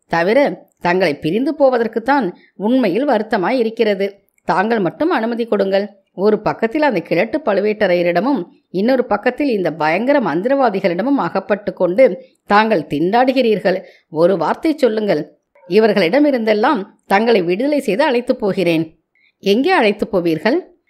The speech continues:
"இலங்கை தீவின் காடுகளில் அனாதையைப் போல் அலைந்து கொண்டிருக்கும் தங்கள் அன்னையிடம் அழைத்து போய்விடுகிறேன்" என்றான் வந்தியத்தேவன். நந்தினி ஏமாற்றம் துணிக்க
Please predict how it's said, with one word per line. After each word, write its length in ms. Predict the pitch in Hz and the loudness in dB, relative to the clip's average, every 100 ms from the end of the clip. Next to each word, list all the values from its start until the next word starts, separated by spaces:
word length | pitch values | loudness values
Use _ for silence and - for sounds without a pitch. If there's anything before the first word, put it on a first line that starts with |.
| _ - | _ -4
"இலங்கை 440 | 196 262 330 349 | 2 4 4 0
தீவின் 300 | 240 185 165 | -2 0 0
காடுகளில் 720 | 165 160 175 - 226 190 - - _ 156 | 0 0 0 2 0 0 -6 -18 _ -6
அனாதையைப் 640 | 156 220 269 269 202 - | 0 2 4 4 2 0
போல் 160 | 254 302 | 0 2
அலைந்து 340 | 185 202 240 | 2 0 0
கொண்டிருக்கும் 520 | 247 190 160 160 254 | -2 0 -2 -2 -4
தங்கள் 260 | 254 175 160 | 0 0 0
அன்னையிடம் 500 | 143 185 285 294 285 | 0 0 0 2 2
அழைத்து 300 | 175 175 180 | 0 -2 -2
போய்விடுகிறேன்" 600 | 185 170 156 151 156 160 - _ - | -2 0 -2 -2 -2 -4 -8 _ -6
என்றான் 460 | 214 185 202 311 | -2 0 0 0
வந்தியத்தேவன். 760 | 208 190 185 180 170 156 160 - _ _ - | -2 0 -2 -2 -2 -2 -4 -6 _ _ -2
நந்தினி 500 | 214 262 294 302 202 | 0 2 2 2 0
ஏமாற்றம் 560 | 202 240 240 226 180 | 0 -2 -2 -2 -2
துணிக்க 600 | 170 165 165 262 185 - | -2 -4 0 0 0 -4